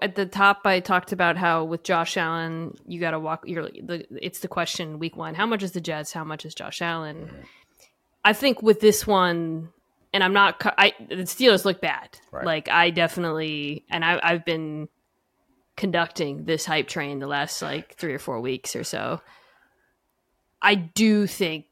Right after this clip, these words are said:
Speaker 1: that the Niners factored in, it, it, similar to the Giants, you know,
Speaker 2: Mm-hmm.
Speaker 1: it, it's the same level where I'm not, I don't suddenly, bel-, I'm not, like, making excuses for either of these teams, but I,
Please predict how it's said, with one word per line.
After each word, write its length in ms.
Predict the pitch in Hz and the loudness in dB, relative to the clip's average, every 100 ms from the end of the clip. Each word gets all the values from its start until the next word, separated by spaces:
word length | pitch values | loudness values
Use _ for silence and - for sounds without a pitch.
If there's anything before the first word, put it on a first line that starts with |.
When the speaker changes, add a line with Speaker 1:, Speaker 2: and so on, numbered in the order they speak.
| _ _ 208 | _ _ 2
Speaker 1:
that 300 | 147 139 - - | 2 2 -4 -2
the 100 | 196 | 0
Niners 680 | 175 156 156 151 147 143 - | 0 -2 -4 -8 -10 -8 -8
factored 600 | - 180 139 - 143 143 | -6 -4 -4 -4 -8 -6
in, 160 | 139 - | -6 -2
it, 140 | 180 - | -2 2
it, 320 | 196 - - | 0 0 0
similar 280 | 311 339 339 | 4 6 6
to 100 | 330 | 4
the 60 | |
Giants, 540 | 277 330 277 143 - - | 6 6 4 0 -4 0
you 60 | 180 | 2
know, 140 | 165 | 4
Speaker 2:
Mm-hmm. 300 | 160 - 220 | 0 -2 -4
Speaker 1:
it, 60 | 254 | -2
it's 160 | 240 | -2
the 140 | 269 285 | 0 6
same 220 | 349 294 | 8 8
level 440 | 302 269 165 170 | 8 6 2 0
where 380 | 185 180 170 160 | 2 4 4 4
I'm 100 | 180 | 4
not, 240 | 190 180 - 185 | 6 6 4 2
I 60 | |
don't 180 | 190 - _ - | 2 -2 _ -2
suddenly, 300 | 220 185 170 | 0 2 0
bel-, 180 | 147 - | -6 -4
I'm 140 | 180 190 | -2 0
not, 160 | 180 | 0
like, 360 | 160 151 - - _ _ _ - | 0 -4 -10 -20 _ _ _ -12
making 220 | 156 156 | -10 -10
excuses 420 | 143 196 185 165 | -8 -4 -4 -4
for 80 | 160 | -4
either 200 | 165 151 | -4 -4
of 60 | 143 | -8
these 180 | 143 - | -8 0
teams, 420 | 262 180 139 - | 2 2 -2 -2
but 140 | 180 | 0
I, 140 | 156 | 0